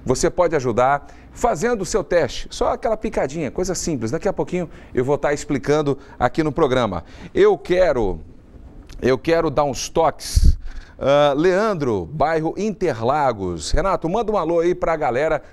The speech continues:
do bairro Interlagos e pra toda a minha família. Leandro, aquele abraço aí, obrigado pela sua audiência e pelo seu carinho. Documentos perdidos, Ivanei Pereira Jorge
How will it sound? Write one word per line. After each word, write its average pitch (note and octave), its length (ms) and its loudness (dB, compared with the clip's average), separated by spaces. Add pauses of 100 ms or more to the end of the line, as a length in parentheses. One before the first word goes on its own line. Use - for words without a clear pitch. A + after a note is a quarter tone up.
(120)
do A#2+ 120 -2
bairro C3+ 220 0
Interlagos B2 460 -2
e B2 40 -4
pra A2 140 -2
toda C#3 180 -2
a - 20 -2
minha B2+ 140 -2
família. A2 320 -2
Leandro, D#3+ 540 2 (280)
aquele D#3 320 2
abraço C#3 460 2
aí, C#3 80 0
obrigado C#3 480 0 (240)
pela D3 240 2
sua - 160 -2
audiência C#3+ 440 -2
e - 20 4
pelo D3 180 2
seu D3+ 180 -2
carinho. A#2+ 360 0 (480)
Documentos F#3+ 540 2
perdidos, C#3+ 920 -2 (220)
Ivanei F#3+ 760 2
Pereira F3 480 0
Jorge A#2+ 680 0